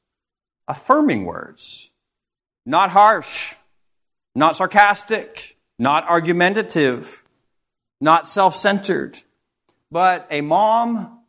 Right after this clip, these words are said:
choosing her words purposefully to build up, to build up. Even when our children must be corrected, we can disapprove of actions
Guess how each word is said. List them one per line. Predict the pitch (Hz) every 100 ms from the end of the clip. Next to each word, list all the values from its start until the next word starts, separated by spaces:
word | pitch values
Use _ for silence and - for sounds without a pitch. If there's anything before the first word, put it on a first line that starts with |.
| _ _ _ _
choosing | - 226 196 208 208
her | 180 196 170
words | 160 170 170 -
purposefully | - 226 233 220 226 220
to | - 165
build | 123 104 90
up, | 82 _ _ _ _ _ _ _
to | 113
build | 104 92 80
up. | - _ _ _ _ _ _ _ _ _ _ _ _ _
Even | - 131 131
when | 120 117
our | 113
children | - 135 120 113
must | 104
be | 113
corrected, | - 156 175 175 185 165 - - -
we | 139
can | 135
disapprove | 117 120 113 - 180 160
of | 135
actions | 131 143 - 165 147 143 139